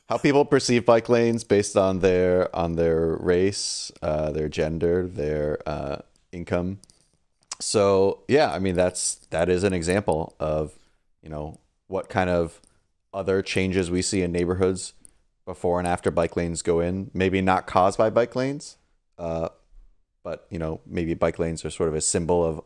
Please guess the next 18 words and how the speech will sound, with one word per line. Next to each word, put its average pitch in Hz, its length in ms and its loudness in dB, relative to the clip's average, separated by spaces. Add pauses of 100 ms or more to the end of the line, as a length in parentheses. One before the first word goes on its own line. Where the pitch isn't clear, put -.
(500)
other 95 300 -2
investments 95 560 -2
that - 160 -2
governments 90 440 0
are 87 60 -2
making 87 300 -4
in 90 80 -2
neighborhoods 87 460 -2
that 85 100 0
have 82 80 0
been 82 160 -2
historically 85 520 -2
underinvested 87 640 -2
in. 110 220 0
So 87 340 -2 (460)
you 123 120 -4
can, 139 220 2
uh, 135 300 2